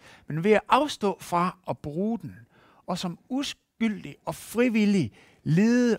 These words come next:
og dø i vores sted. Vi er altså nået til det store plot twist i evangeliernes beretning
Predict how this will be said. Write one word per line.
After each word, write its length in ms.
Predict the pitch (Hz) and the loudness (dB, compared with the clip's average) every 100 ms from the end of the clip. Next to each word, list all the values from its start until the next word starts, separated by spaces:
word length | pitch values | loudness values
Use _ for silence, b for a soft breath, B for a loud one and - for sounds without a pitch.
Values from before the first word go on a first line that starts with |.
| - | -4
og 200 | - - | -12 -2
dø 180 | 196 180 _ | 0 0 _
i 100 | 160 | -10
vores 340 | 131 139 147 147 | -6 -4 -4 -8
sted. 280 | - 107 101 - _ _ _ _ _ _ _ _ _ _ b b b b b b b b | -8 -8 -8 -14 _ _ _ _ _ _ _ _ _ _ b b b b b b b b
Vi 200 | 190 226 | 4 8
er 60 | |
altså 180 | 202 208 | 8 6
nået 260 | 202 233 240 | 2 4 4
til 120 | 180 | 0
det 80 | 185 | -2
store 360 | - 233 240 214 - | -2 2 2 2 -6
plot 440 | - 170 185 247 - | -4 2 4 4 0
twist 640 | - - 160 180 - - _ B B B | -8 0 2 2 0 -8 _ B B B
i 160 | 175 170 | 4 4
evangeliernes 680 | 143 147 202 208 147 135 | 4 2 2 2 -2 -8
beretning 760 | - 143 135 175 - 90 87 85 | -4 -4 2 0 0 -12 -14 -14